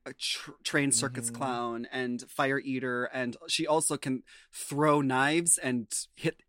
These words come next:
Speaker 1: a mark. So, like, she could throw knives at my head and miss my head, or not miss my head if she wanted to.
Speaker 2: Or not.
Speaker 1: Um, but I do remember her telling me that she just didn't tell the producers, she didn't give the producers enough time to get the fire marshal in.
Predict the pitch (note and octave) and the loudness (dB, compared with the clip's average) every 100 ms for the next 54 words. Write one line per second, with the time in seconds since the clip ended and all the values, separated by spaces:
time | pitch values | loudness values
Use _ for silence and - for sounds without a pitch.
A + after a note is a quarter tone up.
0 | - C3 B2+ C3 F#3 - D3+ B2+ B2 - | -4 2 6 6 4 0 0 2 0 0
1 | - C#3 - C3+ C#3 C3 B2+ C3 - A#2+ | -2 -4 -4 -2 0 0 -2 -4 -6 -6
2 | A#2+ B2 D3 D3+ B2 - _ - A#2+ B2+ | -4 -2 -2 -4 -6 -6 _ -6 0 4
3 | C3+ - D3+ B2+ B2 B2+ D#3 - - - | 4 4 4 4 4 2 0 -6 -20 -20
4 | - - F#3+ F3 D#3+ E3 F3 - F#3+ F3+ | 4 12 12 12 12 12 12 10 10 10
5 | F3+ F3+ - D#3+ E3+ F3+ - G3+ G3+ D#3+ | 10 10 8 8 8 8 4 2 0 0
6 | G3 A#3 A3+ G3+ G3 F3+ E3 _ _ _ | 2 8 12 12 12 10 0 _ _ _
7 | - - C#3+ A#3 A#3 A3+ E3+ A3 C4 B3+ | -12 4 12 12 12 10 8 4 8 6
8 | B3 A3 G#3 G#3 G#3 G3 E3+ - - - | 6 2 2 2 2 2 2 0 -2 0
9 | F#3 F3 F3 E3+ - C3+ F3+ - B2+ F3 | 2 2 0 -2 -6 2 2 2 2 2
10 | G#3 - - E3+ E3 D3+ C#3 C3+ D3 D3 | 4 0 2 6 6 2 -4 -2 0 2
11 | D3 C3+ C3 - _ - - F3+ E3+ D#3+ | 2 2 0 -4 _ -8 0 2 2 0
12 | C#3+ C#3+ C#3+ C3+ C3+ C3 - C#3 C3 A#2 | -2 0 2 2 0 -2 -2 0 0 0
13 | A2 C3 - C3+ B2+ A#2+ A#2 - A#2 C#3 | -4 -8 0 2 4 4 2 0 -2 2
14 | C#3 B2 | 2 0